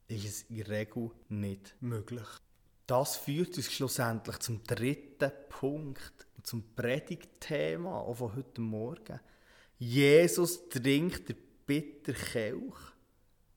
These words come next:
und besiegt durch das die Sünde. Jesus hat's geschafft. Jesus hat die Sünde überwunden.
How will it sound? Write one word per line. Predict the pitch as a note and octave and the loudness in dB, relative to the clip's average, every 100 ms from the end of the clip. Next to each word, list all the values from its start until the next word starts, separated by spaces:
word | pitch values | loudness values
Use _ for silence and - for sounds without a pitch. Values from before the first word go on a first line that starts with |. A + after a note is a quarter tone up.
| _ - | _ 2
und | C#3 C#3+ - | 2 2 2
besiegt | C#3 - - F#3+ A#3 - G3 | 0 2 4 6 6 6 8
durch | F3 - | 8 6
das | C#3+ C#3+ E3 F#3+ G3 - - - - - | 6 10 10 10 6 0 -4 -18 -14 -4
die | |
Sünde. | - D#3 F3 F#3+ C3+ - - - - _ _ _ _ | 2 4 4 2 -4 -8 -16 -20 -20 _ _ _ _
Jesus | A#2+ A#2 B2+ C3 D3 D3+ - - - - | -6 2 4 4 2 -4 -6 -8 -14 -12
hat's | A#2+ - - | -12 -10 -10
geschafft. | - - - E3 - - - - _ _ _ | -8 -8 -8 -10 -16 -18 -20 -20 _ _ _
Jesus | A#2+ A#2 C3+ D3+ F3+ G3 G3 F#3+ - - - - - _ _ | -6 4 8 12 12 10 4 2 2 -4 -8 -18 -20 _ _
hat | C3 - - - | -6 -6 -10 -8
die | - | -2
Sünde | - D3 D3+ E3+ E3+ - - - - - | 2 4 4 0 -2 -8 -20 -20 -20 -4
überwunden. | C3+ B2+ A2 G#2+ B2 D3 D#3+ D#3+ - | -2 0 0 2 2 4 0 -2 -6